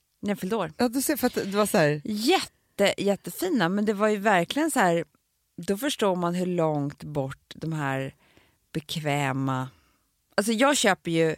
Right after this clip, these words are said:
Speaker 1: alltid också samma slags so-, eh, trosor, och det är sån här invisible typ.
Speaker 2: Mm.
Speaker 1: Alltså, det, alltså, nej, nej, nej, det heter de inte. Seamless heter de.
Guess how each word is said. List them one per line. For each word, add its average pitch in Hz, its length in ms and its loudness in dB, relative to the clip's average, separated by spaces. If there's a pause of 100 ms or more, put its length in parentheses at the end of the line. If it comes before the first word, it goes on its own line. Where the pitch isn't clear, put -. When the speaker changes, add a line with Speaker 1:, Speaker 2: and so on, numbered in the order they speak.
(640)
Speaker 1:
alltid 175 280 2
också - 120 -8
samma 165 200 -4
slags - 320 -8
so-, 156 340 -8
eh, 82 60 -6
trosor, 151 380 -6
och 135 80 -4
det 175 100 -2
är 185 40 -2
sån 190 160 -6
här 143 280 -2
invisible 151 680 -6
typ. - 240 -20 (880)
Speaker 2:
Mm. 202 120 4
Speaker 1:
Alltså, 208 180 4
det, 185 100 -2
alltså, 233 260 2
nej, 247 180 2
nej, 240 140 0
nej, 185 420 -2
det 180 120 -4
heter 165 200 -4
de 143 40 -6
inte. 139 160 -10
Seamless 175 500 -4
heter - 180 -16
de. 92 80 -20